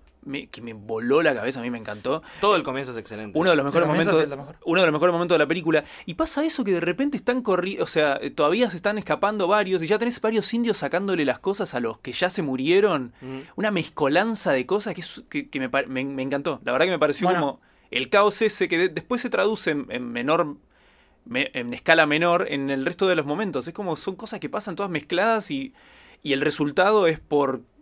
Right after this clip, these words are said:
Speaker 1: casualidad, ¿viste? Por, porque se dieron las cosas de cierta manera nada más.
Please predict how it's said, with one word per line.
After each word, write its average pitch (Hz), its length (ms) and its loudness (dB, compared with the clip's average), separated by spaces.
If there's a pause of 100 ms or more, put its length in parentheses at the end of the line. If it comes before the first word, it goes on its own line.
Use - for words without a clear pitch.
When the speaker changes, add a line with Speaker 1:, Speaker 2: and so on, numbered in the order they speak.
(580)
Speaker 1:
casualidad, 135 600 0
¿viste? 135 240 -6
Por, 127 200 -4 (240)
porque 127 600 -6 (480)
se 143 160 -2
dieron 170 200 4
las 160 120 6
cosas 180 260 2
de 139 60 2
cierta 170 260 2
manera 147 340 0
nada 113 200 -6
más. 107 260 -14